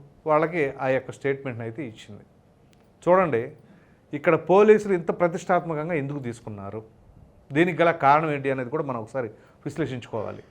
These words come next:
ఏదైతే జగన్మోహన్ రెడ్డి గారు వల్లభనేని వంశీని పరామర్శించి ఆ ములాఖాత్ తర్వాత బయటకు వచ్చే ప్రెస్ మీట్లో ఆయన మాట్లాడింది ఏంటండి? ఎవరో సీఏ అరెస్ట్ చేసిన సీఏ ఒక ఒకటిన్నర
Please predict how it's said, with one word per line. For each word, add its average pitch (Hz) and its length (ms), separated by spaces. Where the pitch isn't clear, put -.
ఏదైతే 202 520
జగన్మోహన్ 180 640
రెడ్డి 170 280
గారు 175 260
వల్లభనేని 170 460
వంశీని 156 360
పరామర్శించి 160 640
ఆ - 80
ములాఖాత్ 165 480
తర్వాత 156 260
బయటకు 151 260
వచ్చే 151 180
ప్రెస్ 147 200
మీట్లో 156 220
ఆయన 139 160
మాట్లాడింది 151 400
ఏంటండి? 156 320
ఎవరో 147 180
సీఏ 170 220
అరెస్ట్ 160 280
చేసిన 156 260
సీఏ 156 180
ఒక 143 100
ఒకటిన్నర 147 340